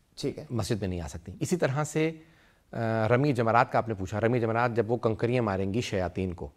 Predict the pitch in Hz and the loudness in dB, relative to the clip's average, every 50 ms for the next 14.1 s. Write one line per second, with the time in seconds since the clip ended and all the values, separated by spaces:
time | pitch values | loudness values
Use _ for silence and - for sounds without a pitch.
0 | _ _ _ _ _ - 123 113 131 104 82 - - - _ _ - 120 98 139 | _ _ _ _ _ -14 -10 -10 -8 -10 -10 -14 -18 -20 _ _ -6 -2 0 0
1 | 120 117 110 131 107 107 107 110 113 127 107 104 90 82 78 73 71 - - - | 0 2 2 2 2 2 2 2 0 0 0 0 -2 -2 -2 -4 -6 -10 -8 -6
2 | - 120 113 123 120 123 127 143 - - - 123 - - 110 104 101 - 113 113 | -2 0 0 2 2 2 0 -2 -2 -4 -6 -6 -4 -2 -2 -2 -2 -2 -2 -4
3 | 110 110 - 113 110 110 - 104 87 - 87 87 92 101 113 110 - 110 95 107 | -4 -2 -2 -2 -4 -2 -2 -4 -6 -4 -6 -6 -4 -4 -6 -4 -4 -4 -4 -4
4 | 87 85 85 80 73 71 - - - - _ _ - - - - _ _ _ _ | -4 -4 -4 -6 -8 -10 -14 -16 -18 -20 _ _ -20 -20 -20 -20 _ _ _ _
5 | _ _ _ _ _ - 110 104 104 113 120 143 139 - 131 123 135 143 139 131 | _ _ _ _ _ -4 -2 2 2 2 2 2 0 -2 -2 -2 -2 -2 -2 -2
6 | 139 143 - - _ - - - - - 104 98 104 110 120 131 - 123 104 - | -2 -4 -6 -10 _ -20 -20 -12 -6 -4 -2 0 0 0 0 -2 -4 -6 -4 -2
7 | 127 123 - 98 98 80 76 73 69 - - - - - - - - - - - | -4 -4 -2 -4 -6 -6 -6 -10 -14 -14 -18 -20 -20 -20 -18 -18 -20 -20 -20 -20
8 | _ _ _ _ - 113 110 104 113 117 117 101 98 90 113 113 104 - - 135 | _ _ _ _ -4 -2 0 2 2 2 2 0 -2 -4 -4 -6 -8 -6 -4 -6
9 | 143 - - _ _ - - 110 92 87 78 - - _ _ - 120 117 107 98 | -6 -6 -8 _ _ -4 -4 -2 -2 -4 -6 -10 -16 _ _ -14 -12 -12 -12 -12
10 | 92 - - - 151 147 147 135 - 139 147 - - 170 160 151 151 160 156 120 | -16 -18 -6 -2 -2 0 0 0 0 0 0 0 2 2 2 2 2 2 2 2
11 | 117 123 135 131 104 101 82 76 71 - - - _ _ _ _ _ _ _ _ | 2 2 2 0 0 0 -2 -2 -6 -8 -12 -16 _ _ _ _ _ _ _ _
12 | _ _ _ _ _ _ _ _ _ _ _ _ _ _ - - 160 156 - - | _ _ _ _ _ _ _ _ _ _ _ _ _ _ -2 -2 -2 -2 -2 0
13 | - 196 175 - 170 175 175 160 139 - - - 151 131 123 143 139 - - - | 4 4 4 4 2 0 0 0 0 0 0 0 2 2 2 0 0 -2 -2 -4
14 | - - | -4 -8